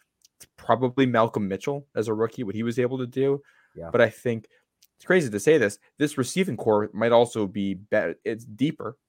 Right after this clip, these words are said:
Speaker 1: I think, than the receiving core they had that year. We've, we've
Speaker 2: I
Speaker 1: talked
Speaker 2: agree.
Speaker 1: a lot about how bad the Pats receivers have been, but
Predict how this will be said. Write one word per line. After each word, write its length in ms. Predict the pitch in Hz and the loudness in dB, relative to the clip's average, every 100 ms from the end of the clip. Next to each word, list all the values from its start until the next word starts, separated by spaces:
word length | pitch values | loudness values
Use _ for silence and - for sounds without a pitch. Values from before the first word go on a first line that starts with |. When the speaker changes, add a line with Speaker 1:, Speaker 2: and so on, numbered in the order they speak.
| _ - | _ -12
Speaker 1:
I 80 | 101 | -10
think, 320 | - - _ _ | -10 -18 _ _
than 80 | 110 | -6
the 80 | 107 | -4
receiving 320 | 101 117 107 | -2 -4 0
core 160 | 120 117 | 2 2
they 80 | |
had 260 | 123 120 117 - | 2 -2 -6 -12
that 160 | - - | -14 -10
year. 200 | - 131 _ _ _ | -12 -14 _ _ _
We've, 180 | 123 127 - | -4 -4 0
we've 140 | 139 | 0
Speaker 2:
I 20 | 90 | 4
Speaker 1:
talked 260 | 170 185 | 4 4
Speaker 2:
agree. 160 | - 147 | 2 2
Speaker 1:
a 40 | |
lot 280 | 139 143 160 | 4 2 0
about 160 | 117 110 | -2 -4
how 80 | 104 | -4
bad 220 | 110 113 | -4 -4
the 60 | |
Pats 280 | 104 117 110 | -4 -8 -8
receivers 380 | 110 135 147 117 | -8 -6 -4 -6
have 120 | 98 - | -8 -10
been, 200 | 98 113 | -10 -6
but 160 | 104 | -8